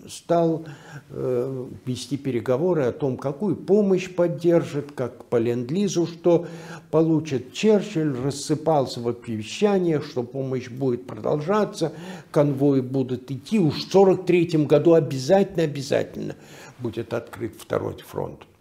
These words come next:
Кончили даже дружески. Э, Сталин неожиданно вдруг сказал: «А как насчёт того, чтобы посидеть просто у меня на моей квартире?» И они пошли в сталинскую квартиру, и тут появилась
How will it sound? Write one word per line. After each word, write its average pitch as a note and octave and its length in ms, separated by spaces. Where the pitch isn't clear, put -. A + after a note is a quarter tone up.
Кончили G2+ 460
даже G2 440
дружески. F3+ 840
Э, B2+ 640
Сталин B2+ 480
неожиданно G#2 540
вдруг G#2+ 340
сказал: A#2 480
«А A2+ 140
как C#3+ 340
насчёт A#2 500
того, A2+ 240
чтобы G#2+ 280
посидеть A#2 640
просто C3+ 420
у A2 180
меня G#2+ 600
на G2+ 140
моей A#2 240
квартире?» G#2 880
И D3+ 80
они C#3+ 220
пошли G#2+ 400
в G2+ 80
сталинскую G#2 640
квартиру, C#3+ 720
и G2 40
тут G#2+ 260
появилась G#2 800